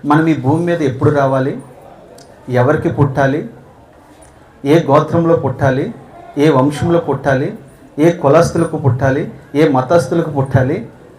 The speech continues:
తర్వాత మనము ఎన్ని రోజులు ఈ భూమి మీద బ్రతకాలి, ఎవరిని వివాహం ఆడాలి, మనం ఎప్పుడు చనిపోవాలి, ప్రతిదీ కూడా ముందుగానే రాయబడి ఉంది. అసలు ఈ మరణము చూడని వారు ఎవరైనా ఉన్నారనంటే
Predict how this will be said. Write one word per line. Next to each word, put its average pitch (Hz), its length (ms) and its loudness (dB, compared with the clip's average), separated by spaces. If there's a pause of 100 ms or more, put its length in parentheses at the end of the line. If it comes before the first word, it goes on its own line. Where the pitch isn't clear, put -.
(160)
తర్వాత 170 380 2
మనము 151 460 -2 (120)
ఎన్ని 156 180 2
రోజులు 180 220 0
ఈ 160 40 2
భూమి 156 240 -2
మీద 151 80 -4
బ్రతకాలి, 131 640 -2 (260)
ఎవరిని 147 380 2
వివాహం 156 440 2
ఆడాలి, 131 400 0 (280)
మనం 139 140 -2
ఎప్పుడు 160 320 -2
చనిపోవాలి, 147 760 0
ప్రతిదీ 202 640 0
కూడా 131 260 0 (1120)
ముందుగానే 151 600 2 (680)
రాయబడి 113 440 0
ఉంది. 101 320 -10 (720)
అసలు 220 220 4
ఈ 160 80 4
మరణము 240 360 6
చూడని 202 340 0
వారు 190 180 2
ఎవరైనా 165 380 2
ఉన్నారనంటే 139 840 -2